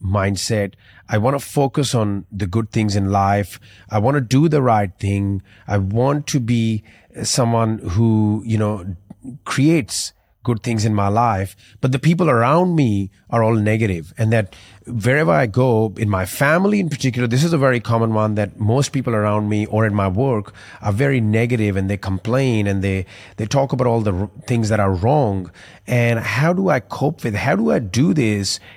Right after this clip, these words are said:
How do I continue to be positive and create positive results when everyone around me seems to be negative? Now, this is a very important question, because no matter what kind of work you do with yourself, no matter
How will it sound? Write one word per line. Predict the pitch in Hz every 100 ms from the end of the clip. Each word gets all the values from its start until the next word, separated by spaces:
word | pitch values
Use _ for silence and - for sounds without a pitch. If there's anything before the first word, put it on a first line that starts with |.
| -
How | 180
do | 202 220 -
I | 127 143 139 107 104 - - - _ _ _ _ _ _
continue | - 127 - 165 185 147 104 101 - _ _ _ -
to | 127 120
be | 101 123
positive | 113 - 120 143 156 147 107 92 87 - - _ -
and | 117 113 110
create | - 127 160 165
positive | 143 135 117 104
results | 98 90 110 104 104
when | -
everyone | 131 147 170 147
around | 113 101 113 135
me | 117 90 85
seems | - 92 92
to | -
be | 113
negative? | 127 143 139 95 82
Now, | 110 123 117 - _ _ _ _ _ _ - - -
this | 160
is | 269
a | 247
very | 127 120 135
important | 120 113 110 113
question, | - 135 165 180 - 135 87 92
because | 117 - 135 135 127 - _ _ _ _ _ _ _ _ - - -
no | 113
matter | 156 220
what | 208 147 156
kind | 156 147
of | 127
work | 98 123 123 120
you |
do | 98 113
with | 113 104
yourself, | 95 - 113 107 92
no | 98 117
matter | 127 139 139